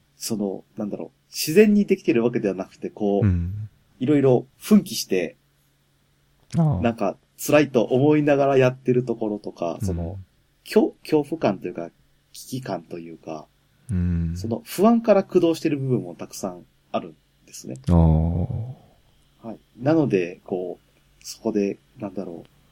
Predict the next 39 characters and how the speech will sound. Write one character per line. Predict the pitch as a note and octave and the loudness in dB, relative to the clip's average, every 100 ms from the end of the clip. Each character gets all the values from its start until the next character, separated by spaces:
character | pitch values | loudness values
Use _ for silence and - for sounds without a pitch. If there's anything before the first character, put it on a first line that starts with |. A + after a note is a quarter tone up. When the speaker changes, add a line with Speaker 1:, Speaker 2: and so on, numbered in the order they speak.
| _ _ _ _ | _ _ _ _
Speaker 1:
う。 | G#2 | -8
い | |
や | G2+ | -6
ー、 | G2 G2 - _ _ _ _ - | -8 -14 -16 _ _ _ _ -4
い | |
ろ | A2+ | -2
ん | G#2 | 0
な、 | G2+ - _ _ _ - | 0 -2 _ _ _ -20
Twitter | - B2+ | -4 -2
と | C3 | 2
か | D#3 | 4
で | A#2 | 4
逆 | G#2+ G#2+ | 2 0
に | A2 | -2
い | C3+ | 2
ろ | C#3 | 2
ん | |
な | D3 | 2
人 | D3 | 2
た | - | 0
ち | - | 0
の | |
発 | - G2 G#2+ | -6 -6 -2
言 | G#2 | -2
が | G2 | -2
可 | - | -10
視 | - | -12
化 | - | -6
さ | A2+ | -4
れ | A#2 | -4
た | A2+ F#2+ | -4 -4
お | |
か | G2+ | -4
げ | F#2 F#2 | -4 -4
で、 | F#2 | 0
Speaker 2:
う | |
ん | F#2 | 0
う | |
ん。 | E2 E2 E2 | 0 -4 -8